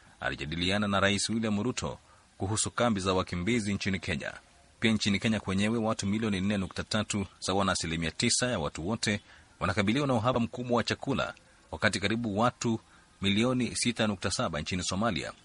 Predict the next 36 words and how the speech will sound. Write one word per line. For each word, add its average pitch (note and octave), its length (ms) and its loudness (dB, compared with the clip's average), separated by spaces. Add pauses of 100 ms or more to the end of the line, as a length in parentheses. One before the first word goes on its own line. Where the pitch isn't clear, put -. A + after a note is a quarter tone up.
(200)
sawa A2 280 4
na G2+ 80 4
asilimia F#2+ 440 0
arobaini F#2+ 300 0
na F2+ 60 0
moja G#2 340 -2
ya G#2+ 80 0
watu G2 320 -2
wote, - 340 -6 (540)
wanaripotiwa D#2+ 580 -2
kukabiliwa F#2+ 560 -2
na G#2+ 60 0
uhaba F#2+ 320 0
mkubwa G2 320 -2
wa F2+ 80 -2
chakula, - 460 -2 (300)
huku A2 240 0
utapiamlo G2 640 -2
kwa - 140 -2
watoto A2+ 500 0 (280)
ukiongezeka F#2 800 0 (160)
na F2+ 80 -4
pia F#2+ 260 -2
hofu F#2 480 -4
ya E2 120 -2
njaa. C#2+ 400 -2 (640)
Mkuu - 300 0
wa A2+ 80 4
masuala A2 320 2
ya G#2+ 60 -2
kibinadamu G#2 680 2
wa G2+ 40 0
Umoja G2+ 300 0
wa G2 40 -2
Mataifa G#2 580 0
Martin G#2 440 2